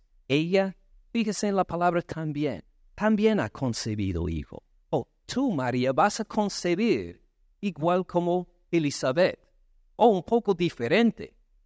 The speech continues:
En ti va a ser por el poder del Espíritu Santo. En ella va a ser por el milagro, pero con su esposo. Pero igual como ella ha concebido un hijo en su vientre,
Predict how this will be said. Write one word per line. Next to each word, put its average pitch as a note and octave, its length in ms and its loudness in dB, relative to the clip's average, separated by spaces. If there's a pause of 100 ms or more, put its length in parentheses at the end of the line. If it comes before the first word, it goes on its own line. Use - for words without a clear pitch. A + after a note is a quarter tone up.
(380)
En B2+ 200 -2
ti A#3+ 260 0
va D3+ 160 4
a C3+ 60 2
ser F3 260 0
por D#3 180 0
el D3 80 0
poder C#3+ 320 0
del C3+ 180 0
Espíritu A#2+ 520 -4
Santo. G3 600 -2 (340)
En C#3+ 300 -2
ella G3 400 2
va C#3 140 2
a C3+ 40 0
ser E3+ 300 -2
por D#3 180 0
el C#3 100 0
milagro, C3 840 0 (260)
pero D#3+ 160 -4
con D3+ 240 0
su C#3 220 -2
esposo. - 720 0 (580)
Pero F3+ 300 0
igual A3+ 800 2
como F3 420 -2
ella C#4 480 2
ha B3+ 200 2
concebido B3 1400 2
un B3 440 2
hijo G#3+ 640 0
en F3 180 -4
su E3+ 280 -2
vientre, D#3+ 680 0